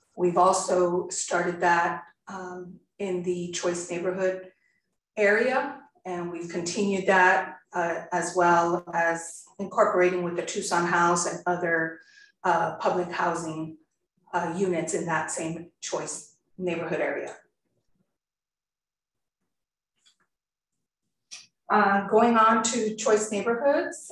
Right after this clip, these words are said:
Uh, Choice Neighborhood is a planning grant, uh,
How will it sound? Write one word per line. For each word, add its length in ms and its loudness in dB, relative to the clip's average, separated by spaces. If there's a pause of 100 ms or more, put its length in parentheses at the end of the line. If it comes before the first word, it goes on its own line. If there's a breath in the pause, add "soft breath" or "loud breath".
Uh, 280 -2
Choice 300 -4
Neighborhood 720 -2
is 440 -2
a 440 2 (380 loud breath)
planning 440 2
grant, 420 0 (500 loud breath)
uh, 400 -4